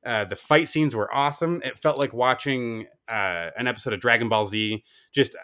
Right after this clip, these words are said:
uh, normally I'm not a Superman fan, but getting to see Superman just wreck shit like this was pretty cool.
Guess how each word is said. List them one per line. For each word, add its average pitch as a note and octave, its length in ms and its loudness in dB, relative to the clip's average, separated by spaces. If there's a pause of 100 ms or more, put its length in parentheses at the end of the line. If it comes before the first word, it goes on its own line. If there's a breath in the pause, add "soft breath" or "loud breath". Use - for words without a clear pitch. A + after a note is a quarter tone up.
uh, D3 120 -8
normally G3 380 10
I'm D3+ 100 8
not C3+ 300 6 (120)
a B2+ 60 -6
Superman G#2+ 460 -4
fan, E2 420 -8 (320)
but B2+ 240 2
getting E3+ 260 8
to C3+ 80 0
see D3+ 200 -2
Superman B2+ 680 -2 (380)
just - 500 -2
wreck B2+ 560 2
shit G2+ 380 -4
like G#2 220 -4
this F#2 260 -8
was E2+ 120 -14
pretty F2+ 220 -8
cool. C#2+ 360 -12